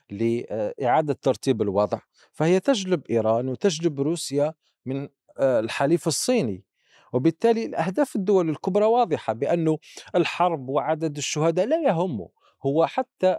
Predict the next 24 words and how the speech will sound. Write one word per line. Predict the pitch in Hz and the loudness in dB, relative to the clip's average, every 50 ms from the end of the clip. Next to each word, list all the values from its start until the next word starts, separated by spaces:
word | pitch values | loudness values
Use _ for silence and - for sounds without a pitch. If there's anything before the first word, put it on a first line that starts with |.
| - | 0
الرأي | - 131 131 160 - - 147 | -2 0 0 -2 0 0 0
العام | 131 123 120 143 160 147 127 | 0 2 2 0 0 -2 -4
الداخلي | 104 95 98 120 110 - - - 95 | -6 -2 0 0 0 0 -2 -6 -8
مستعدين | 95 165 185 - - - - 226 233 240 254 240 | -6 -6 -8 -6 -4 -4 -4 -4 -4 -4 -6 -4
أن | 220 208 | -2 0
يضحوا | 196 185 180 226 202 - - - 214 220 208 _ _ _ | 0 2 2 0 -2 -2 -2 0 0 0 -2 _ _ _
حتى | - 240 - - - 220 | -4 -4 -2 0 0 0
ببايدن، | 185 170 160 147 175 214 202 139 95 92 87 82 - _ _ _ _ _ _ - | 2 2 2 4 2 2 2 0 -2 -6 -10 -12 -14 _ _ _ _ _ _ 0
لكن | 143 156 - - 160 | 0 0 2 0 -2
في | 131 - 160 | -2 0 0
النهاية | 151 135 127 120 113 117 113 127 151 160 - _ _ _ - | 0 0 0 0 0 0 0 0 -2 -4 -8 _ _ _ -10
الأهداف | 120 - - 127 131 123 123 151 127 120 113 - - _ _ _ _ _ 175 113 95 - - | -4 -2 0 0 0 0 2 2 2 2 0 -4 -10 _ _ _ _ _ -2 -2 -2 -2 -2
قبل، | - 175 143 135 143 135 107 90 69 - - | -2 -2 -2 -2 -4 -4 -6 -8 -10 -4 -4
قبل | 151 143 139 131 | -2 -2 -2 -2
سبعة | - - 131 110 107 107 110 98 | -2 0 0 2 2 2 0 0
أكتوبر، | 107 - - - - 107 92 80 98 127 - _ _ _ _ - | -2 -6 -6 -4 -2 -2 -2 -2 -4 -8 -8 _ _ _ _ -6
قبل | 135 135 131 | -4 -2 -2
أن | 143 139 135 | 0 0 0
يستثمروا | 131 - - - - - - - 127 120 113 113 117 120 _ - - _ | 0 0 -2 -2 -2 -2 -2 -2 -2 0 0 0 -2 -6 _ -20 -20 _
في، | _ - - 123 120 120 - | _ -10 -4 -2 -2 -2 -2
آه، | 117 123 117 92 69 71 82 90 82 - 52 71 98 | -2 -2 -2 -2 -4 -6 -10 -10 -10 -10 -10 -10 -8
ال-، | 117 120 110 110 | -8 -8 -8 -6
ال-، | 113 104 58 55 98 101 95 98 | -6 -8 -8 -8 -8 -8 -8 -6
يعني | 98 110 107 107 110 113 117 117 | -4 -2 -2 -2 -4 -4 -6 -8